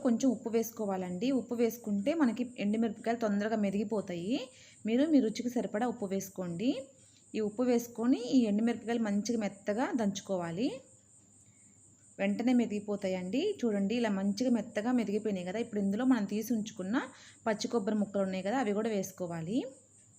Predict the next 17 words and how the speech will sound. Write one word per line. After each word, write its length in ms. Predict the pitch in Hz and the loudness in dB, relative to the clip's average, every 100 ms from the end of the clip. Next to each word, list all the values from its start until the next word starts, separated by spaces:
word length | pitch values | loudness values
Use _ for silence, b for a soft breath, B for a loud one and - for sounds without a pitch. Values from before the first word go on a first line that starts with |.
| - B B B - - - - - - - - - - - - - - - - | -20 B B B -20 -20 -20 -20 -20 -20 -20 -20 -20 -20 -20 -20 -20 -20 -20 -6
మామిడికాయ 400 | 214 226 240 233 226 | -2 2 4 4 2
ముక్కలు 220 | 208 214 208 | 2 0 0
కూడా 120 | 202 | 0
వేసుకొని 440 | 196 196 - 220 277 523 233 | 0 -2 -4 0 0 0 -4
ఈ 40 | 226 | -2
పచ్చి 220 | 196 208 220 | -2 -2 -2
కొబ్బరి, 260 | 190 220 254 | 0 2 2
ఈ 20 | 220 | 4
మామిడికాయ 380 | 196 202 208 196 | 2 2 0 -2
ముక్కలను 320 | 190 202 196 190 | -2 -2 -2 0
కూడా 140 | 233 381 | -2 0
మంచిగా 400 | 233 202 202 220 254 | 2 2 0 2 2
మెదగనివ్వాలి. 640 | 190 185 202 180 175 180 277 254 | 2 2 2 0 -2 -2 0 0
ఇవి 120 | 220 190 | 0 0
ఊరికే 240 | 208 202 240 | -2 2 0
మెదిగిపోతాయండి. 800 | 220 196 208 196 190 180 175 214 349 539 - B B B - - _ _ _ - _ _ _ - - - 196 | 2 0 -2 -4 -4 -6 -4 -2 -4 -6 -16 B B B -20 -20 _ _ _ -20 _ _ _ -20 -20 -8 -2
ఇలా 140 | 220 | 0